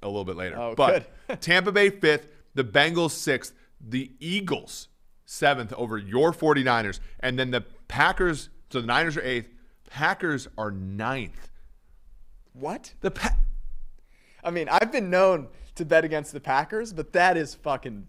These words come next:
Speaker 2: terrible.
Speaker 1: I,
Speaker 2: Uh, sorry
Speaker 1: if
Speaker 2: for the
Speaker 1: you,
Speaker 2: curse
Speaker 1: if you
Speaker 2: words.
Speaker 1: think that the Rams are, are, I, I, are they taking all their seed money and betting it on the Rams tonight? 'Cause the, the Rams are the home team.
Speaker 2: Yeah.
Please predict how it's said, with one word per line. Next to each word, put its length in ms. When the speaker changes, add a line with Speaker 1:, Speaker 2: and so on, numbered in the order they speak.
Speaker 2:
terrible. 540
Speaker 1:
I, 140
Speaker 2:
Uh, 140
sorry 260
Speaker 1:
if 60
Speaker 2:
for 60
the 60
Speaker 1:
you, 200
Speaker 2:
curse 100
Speaker 1:
if 120
you 120
Speaker 2:
words. 100
Speaker 1:
think 320
that 140
the 160
Rams 560
are, 360
are, 420
I, 160
I, 200
are 120
they 160
taking 320
all 160
their 100
seed 260
money 220
and 100
betting 280
it 100
on 80
the 80
Rams 320
tonight? 300
'Cause 180
the, 160
the 100
Rams 300
are 40
the 100
home 220
team. 280
Speaker 2:
Yeah. 200